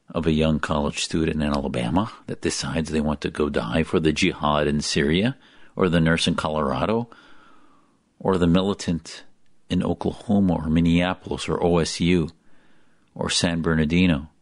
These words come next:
This is a common, common movement that ends in that violent step for many, but for many it does not,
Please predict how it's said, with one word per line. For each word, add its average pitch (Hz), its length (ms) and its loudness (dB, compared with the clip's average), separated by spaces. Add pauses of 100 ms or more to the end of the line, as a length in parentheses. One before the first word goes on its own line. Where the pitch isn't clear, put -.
(1200)
This - 180 0
is 107 140 2
a 98 40 0
common, 92 640 2
common 90 500 0 (600)
movement 92 760 2 (260)
that 98 280 -2
ends 123 320 2
in 92 160 6
that 85 160 2
violent 85 500 0
step - 240 -2
for - 200 -2
many, 127 440 0 (880)
but 80 140 -4
for 87 140 0
many 101 260 4
it 101 80 -2
does 98 200 2
not, 113 460 -2